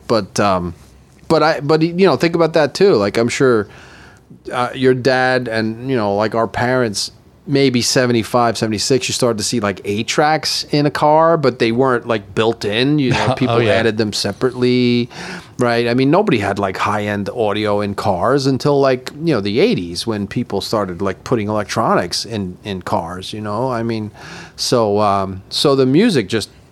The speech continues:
Speaker 1: yeah, a hundred percent. The music just morphed after that. So, yeah, I'm looking forward to eighty-one to ninety-one to,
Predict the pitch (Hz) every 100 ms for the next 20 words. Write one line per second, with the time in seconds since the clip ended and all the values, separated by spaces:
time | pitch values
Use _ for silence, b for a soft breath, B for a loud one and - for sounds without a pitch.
0 | - 117 131 208 143 85 98 110 151 135
1 | 127 220 - 92 110 117 110 95 104 -
2 | - 104 98 120 107 120 160 - - 110
3 | 101 - 104 101 - 120 110 175 139 101
4 | 120 120 127 139 120 - 147 196 107 98
5 | 107 92 B B B B B 127 117 110
6 | 110 110 101 110 107 110 104 104 104 101
7 | 98 98 - 113